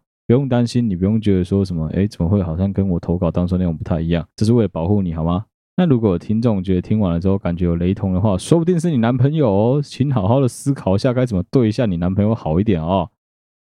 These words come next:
我先跟所有听众解释一下我们节目里面所有工作人员的构成好了。简单来说，我们好啦，对不起嘛，Podcast 的频道是由我跟我女朋友两个人，我们两个交往两年，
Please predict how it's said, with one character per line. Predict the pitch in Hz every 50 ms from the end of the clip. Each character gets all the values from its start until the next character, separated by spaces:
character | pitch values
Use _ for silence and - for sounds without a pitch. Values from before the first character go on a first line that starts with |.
| _ _
我 | - 104 101 101 101
先 | - 143 165 165 160
跟 | 147 - 151 156 156 151
所 | 143 - - 110 117
有 | 107 90
听 | 82 - - 104 104 107
众 | 120 113 101 87 -
解 | - - 87 82 80
释 | - - 113 101
一 | 92
下 | 92 - 110 95 82
我 | 80 85
们 | 82 85 85 87
节 | - - - 90 90 98
目 | 107 110 104 95
里 | 82 85 80 80
面 | 85 95 98 87 85 - - _ _ _
所 | - - - 101
有 | 104 95 85
工 | - - 98 98 101
作 | 104 107 107 95
人 | 85 87 90
员 | 90 87 85 82
的 | 82 85 82 _
构 | - 127 104 82 82
成 | - - - 76 78
好 | 76 - 80 76 -
了。 | - - 117 _ _ _ _ _
简 | - - 104 98 98 104
单 | 127 143 160 156
来 | 135 110 104 101
说， | 95 117 120 120 120 113
我 | 95 87
们 | 82 80
好 | - - - 82
啦， | 82 80
对 | - - 98
不 | 101
起 | 98 -
嘛， | 92 82 78
Podcast | - - 90 92 - 101 92 87 90 -
的 | 82 82
频 | - - 87 90
道 | 87 85 85
是 | 98 104 92
由 | 87 87 87
我 | 92 - 101 95 85 78 73 -
跟 | - 104 107 110
我 | 95 87 90
女 | 98 95 87
朋 | 80 - 85 82
友 | 82 78 - 98 - -
两 | 87 82 80 82
个 | 80 90
人， | 82 80 80 78 76 -
我 | - 92
们 | 87 87 90 90
两 | 85 82
个 | 87 85
交 | - - 107 113
往 | 110 95 92 98
两 | 104 107 90 80 78
年， | 78 80 78